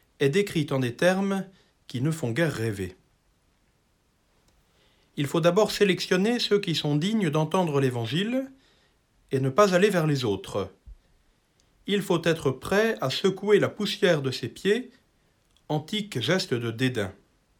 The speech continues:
Il faut accepter l'échec de l'évangélisation. Il faut enfin ressembler au serpent, animal peu sympathique, réputé surtout pour sa ruse.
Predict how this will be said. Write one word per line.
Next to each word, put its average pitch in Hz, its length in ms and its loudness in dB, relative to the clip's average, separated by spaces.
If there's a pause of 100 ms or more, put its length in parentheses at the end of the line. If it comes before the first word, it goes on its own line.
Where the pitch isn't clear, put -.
(640)
Il 196 120 0
faut 156 260 0
accepter 165 480 0
l'échec 147 440 0
de 123 80 -4
l'évangélisation. 120 1000 -2 (1200)
Il 180 100 0
faut 214 220 2
enfin 220 300 4
ressembler 180 520 2
au 135 140 0
serpent, 156 600 -2 (880)
animal 143 460 2
peu 202 140 6
sympathique, 185 800 -6 (540)
réputé 156 500 0
surtout 175 400 -4
pour 196 240 -4
sa 127 140 -4
ruse. 90 400 -6